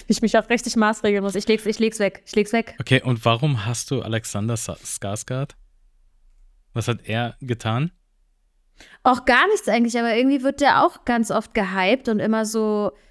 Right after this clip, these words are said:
Speaker 1: das hätte jetzt auch irgendwie gepasst, obwohl ich muss wirklich zugeben, ich weiß gar nicht, wie alt der mittlerweile ist. Aber ich find
Speaker 2: Der
Speaker 1: den
Speaker 2: wird auch schon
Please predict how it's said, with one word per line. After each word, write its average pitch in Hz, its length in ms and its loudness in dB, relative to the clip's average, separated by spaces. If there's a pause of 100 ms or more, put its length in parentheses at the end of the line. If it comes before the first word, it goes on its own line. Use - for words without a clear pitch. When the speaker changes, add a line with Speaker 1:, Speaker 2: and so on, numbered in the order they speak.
(140)
Speaker 1:
das - 160 -2
hätte 220 160 4
jetzt 233 240 2
auch 226 180 6
irgendwie 214 280 2
gepasst, 202 420 -2
obwohl 185 280 0
ich 160 120 -2
muss 185 220 -2
wirklich 185 180 -8
zugeben, 175 360 -2
ich 139 120 -8
weiß 160 220 -2
gar 165 140 0
nicht, 170 180 -8
wie 160 100 -2
alt 160 160 -2
der 165 140 -2
mittlerweile 220 520 2
ist. - 280 -2 (320)
Aber 202 160 4
ich 196 120 -2
find 262 320 2 (920)
Speaker 2:
Der 240 140 8
Speaker 1:
den - 0 -
Speaker 2:
wird - 100 0
auch - 60 6
schon - 20 4